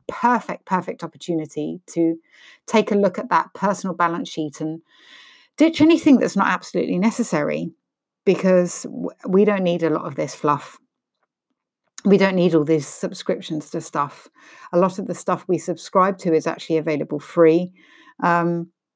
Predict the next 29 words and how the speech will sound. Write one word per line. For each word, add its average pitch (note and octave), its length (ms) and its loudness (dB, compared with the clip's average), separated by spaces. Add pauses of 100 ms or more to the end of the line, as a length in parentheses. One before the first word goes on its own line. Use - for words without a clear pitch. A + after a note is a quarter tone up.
(520)
you'll A3+ 200 6
be C4 120 4
amazed G3 400 2
how F3+ 140 0
much - 240 -6
money E3+ 240 -4
you E3 80 -4
can E3 160 -10
save. D3 520 -10 (600)
And G#3 180 2
then A#3 460 6 (220)
I A3 160 -6
just B3 320 0
hold A#3 260 2
tight. - 480 -2 (1120)
I A3+ 120 4
personally A#3+ 500 2
don't G#3 260 2
think - 200 -4
this F#3 160 -10
is - 80 -16
gonna E3+ 180 -4
go D#3+ 180 0
on D3+ 140 -4
for D3 100 -10
years. C#3+ 440 -2
I - 80 -8
know F3+ 100 -6
some F3+ 480 -2